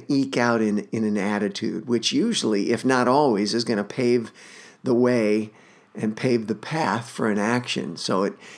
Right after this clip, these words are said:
it starts in our mind, then it develops an attitude, and then, uh, it'll come out in our mouth, and then it's gonna,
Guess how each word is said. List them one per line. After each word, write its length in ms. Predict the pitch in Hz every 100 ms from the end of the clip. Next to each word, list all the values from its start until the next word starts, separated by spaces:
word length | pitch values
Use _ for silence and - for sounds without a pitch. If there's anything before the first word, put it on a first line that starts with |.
| -
it 160 | 127 127
starts 380 | - 123 120
in 100 | 131
our 100 | 139
mind, 600 | 165 147 123 107 110 120 - - -
then 220 | - 127
it 400 | 131 131 - -
develops 540 | 127 123 123 127 135 147
an 80 | 120
attitude, 880 | 135 139 139 135 - 107 95 110 - - - - _ _
and 280 | 127 123 120
then, 520 | 120 117 117 113 110 -
uh, 160 | 117 -
it'll 280 | 135 110 107
come 240 | - 135
out 240 | 135 135
in 80 | 131
our 160 | 113 110
mouth, 500 | 120 135 101 110 -
and 260 | 127 113
then 140 | 113 110
it's 240 | 104 -
gonna, 360 | - 110 101